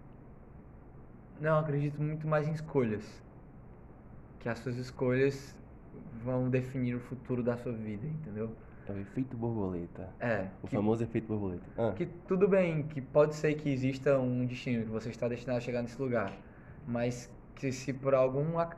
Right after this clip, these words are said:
Speaker 1: motivo do acaso você escolher dobrar à esquerda ao invés da direita, um dia você não vai pra aquele lugar mais. Ou talvez você chegue, só com um caminho mais difícil ou mais fácil, não sei,
Speaker 2: Uhum.
Speaker 1: entendeu?
Speaker 2: Tem alguma parada, assim, em relação à tua carreira que tu, "Pô,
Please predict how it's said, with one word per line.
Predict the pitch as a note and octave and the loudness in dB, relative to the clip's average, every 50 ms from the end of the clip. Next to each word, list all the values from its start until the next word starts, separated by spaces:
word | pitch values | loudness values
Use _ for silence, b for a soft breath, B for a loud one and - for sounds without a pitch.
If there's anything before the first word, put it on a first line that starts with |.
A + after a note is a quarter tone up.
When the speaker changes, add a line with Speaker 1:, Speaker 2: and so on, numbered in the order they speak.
| - - | -6 -2
Speaker 1:
motivo | D3 C#3+ C#3+ C#3+ C#3+ - C#3 C3+ | 0 0 0 0 0 -2 0 2
do | C#3 C#3 | 4 2
acaso | C#3 C3+ - - C3 B2 B2+ B2+ B2 A#2 | 2 2 0 2 4 4 4 4 2 0
você | A#2+ B2 B2 - - C3 B2+ B2+ B2+ A#2+ - - - - - - - - - - - - - | -2 -4 -4 -2 -2 0 2 2 2 2 0 -6 -12 -14 -16 -18 -18 -18 -18 -18 -16 -16 -14
escolher | - - - C3 C3 C3 | -6 -2 0 2 4 6
dobrar | C3 B2 B2 B2+ | 6 6 6 6
à | B2+ | 4
esquerda | B2 - - - C#3 C3 C3 C3 C3 B2+ B2+ A#2+ A2+ A#2 - - - - - - - - - - - | 4 0 -2 0 2 4 4 4 4 4 4 4 4 0 -4 -10 -16 -16 -18 -18 -18 -18 -16 -10 -4
ao | A#2+ A#2+ | -2 0
invés | A#2+ A#2+ B2 | 0 2 2
da | A#2+ B2 | 2 2
direita, | B2 B2 B2+ A#2 A#2 A#2+ B2 - B2+ A#2 | 4 4 2 4 4 2 2 2 2 0
um | A2+ A#2 | 0 0
dia | A2+ A#2 A#2+ B2+ B2 A#2 A2 - - A#2 | 0 2 2 4 4 2 2 -2 -6 -10
você | A2 - A#2+ | -8 -4 -2
não | A#2 A#2 A#2 | -2 0 2
vai | A#2+ A#2 A2+ A2+ - - - - - - | 2 0 0 -2 -4 -10 -14 -16 -12 -10
pra | A2+ | -8
aquele | A2 A2 A2 A2 | -6 -4 -2 -2
lugar | A2 A2 G#2+ G#2+ G#2+ G#2+ | -2 0 -2 -2 -4 -4
mais. | G#2 G#2+ G#2+ - - - B B B B B B B | -6 -8 -10 -12 -14 -16 B B B B B B B
Ou | - D#3+ E3 | 4 8 10
talvez | F#3+ E3+ E3 | 10 10 8
você | - F3+ | 6 0
chegue, | E3 - F#3+ E3+ D3+ C#3 - | 2 4 6 6 6 6 6
só | - D3 C#3+ | 4 4 4
com | - - - | 4 0 -2
um | C#3+ | 0
caminho | D3 D3 C#3+ C#3 C#3+ C#3 C#3+ B B B B B - | 2 4 4 4 2 2 0 B B B B B 0
mais | B2+ C3 C3+ | 2 4 4
difícil | B2+ B2+ - - C#3+ D3 C#3+ - C#3 | 2 2 2 4 4 4 4 4 2
ou | B2+ | 4
mais | B2+ B2+ B2+ B2+ | 4 4 4 4
fácil, | - C3 B2 B2 A#2+ - - C3 | 6 6 6 6 6 4 2 6
não | B2 B2 | 6 8
sei, | A#2+ A2 | 8 8
Speaker 2:
Uhum. | G#2+ G#2 | 6 4
Speaker 1:
entendeu? | A2 G#2+ A2 A#2 - - - B B B B B B B B B B B B B B - | 2 2 2 0 0 -2 -6 B B B B B B B B B B B B B B 4
Speaker 2:
Tem | E3+ | 6
alguma | D#3 D#3 F3 G3+ A3+ | 8 8 8 6 6
parada, | G#3 F#3 D#3+ C3+ | 6 6 8 6
assim, | C3 B2+ - C#3 B2 A#2+ A2+ | 6 4 6 6 6 6 6
em | A#2 | 6
relação | A#2+ B2 A#2 A#2 - A#2+ A#2 | 8 8 8 8 8 6 6
à | A2 | 6
tua | A#2 A2+ | 4 4
carreira | - A#2+ A2+ A2+ G#2+ G#2+ | 4 4 4 6 4 4
que | G#2+ - | 2 0
tu, | G#2+ - G#2+ | -2 -2 -4
"Pô, | G#2 - C#3 C#3 A#2+ G#2 | 0 2 4 4 4 4